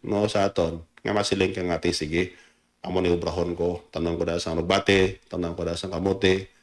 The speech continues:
ah, parisan ko ni isang manok, parisan ko ni isang baboy." No, kay nga ang igo sa akong baboy kay manok, no, gamiton ko to nga buno para sa akong tanom. No, at the same time, no, ang akon diri nga dalom-dalom nga bahin,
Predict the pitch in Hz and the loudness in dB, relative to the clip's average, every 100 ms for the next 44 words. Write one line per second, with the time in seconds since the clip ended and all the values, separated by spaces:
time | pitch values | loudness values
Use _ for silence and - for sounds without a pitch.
0 | _ _ _ _ 80 85 85 87 85 85 | _ _ _ _ -6 0 2 2 0 -4
1 | 82 85 82 87 82 85 107 107 _ 92 | -4 -2 -2 -2 -2 0 0 -2 _ 0
2 | 90 85 87 82 85 85 82 85 85 80 | 0 0 -4 -4 -4 -4 -4 -4 -4 0
3 | 87 107 113 - _ _ _ _ _ 85 | 4 6 4 -4 _ _ _ _ _ -2
4 | 92 90 85 85 92 98 85 85 76 - | 2 2 2 2 2 0 -2 0 0 0
5 | 90 - 82 85 82 85 87 85 98 92 | -4 -4 -2 -2 2 0 0 -2 2 2
6 | 87 - _ - 82 87 87 - 82 90 | 0 -8 _ -12 -6 -2 -2 -2 -4 -4
7 | 85 90 87 82 82 78 82 82 - - | -4 -2 0 0 -2 -2 -2 -2 -4 -4
8 | 85 101 104 87 127 - _ _ _ _ | -2 2 2 2 -2 -10 _ _ _ _
9 | _ 85 82 90 - - 135 98 107 151 | _ -2 0 2 6 6 6 4 4 2
10 | - _ _ _ _ _ _ _ _ _ | -8 _ _ _ _ _ _ _ _ _
11 | _ _ - 113 104 87 95 90 - 82 | _ _ -4 0 2 4 4 2 2 0
12 | 85 90 87 92 95 92 92 92 95 95 | 4 2 2 2 2 2 4 2 2 0
13 | 98 95 85 | 0 2 0